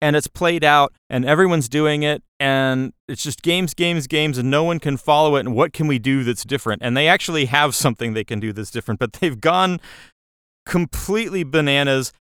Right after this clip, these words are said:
and again, are just com-, first of all, they're getting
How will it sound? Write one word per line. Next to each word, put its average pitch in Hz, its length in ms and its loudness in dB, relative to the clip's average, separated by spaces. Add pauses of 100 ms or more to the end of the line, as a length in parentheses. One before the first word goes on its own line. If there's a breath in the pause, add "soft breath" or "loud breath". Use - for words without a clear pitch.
and 170 360 2 (180)
again, 139 640 4
are 139 240 6
just 135 580 0 (220)
com-, 156 260 -4 (880)
first 208 240 0
of 214 60 0
all, 170 120 4
they're 139 140 2
getting 139 500 2